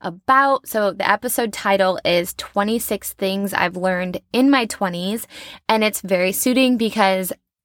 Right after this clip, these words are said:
my birthday was last weekend and I turned twenty-six. So I'm getting really freaking old. And honestly,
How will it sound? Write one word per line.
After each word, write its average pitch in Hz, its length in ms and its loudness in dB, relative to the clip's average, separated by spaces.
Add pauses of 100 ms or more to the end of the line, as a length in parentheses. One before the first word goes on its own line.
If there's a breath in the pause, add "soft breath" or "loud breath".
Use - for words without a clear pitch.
(160)
my 185 160 -6
birthday 190 340 0
was 214 220 -2
last 190 320 0
weekend 208 420 0
and 196 100 -2
I 185 100 -2
turned 185 380 -6 (360 loud breath)
twenty-six. 254 1040 0 (240 loud breath)
So - 200 0
I'm 214 140 2
getting 208 300 0
really 202 420 0
freaking 330 480 -2
old. 233 340 0 (300 loud breath)
And 247 120 2
honestly, 311 680 2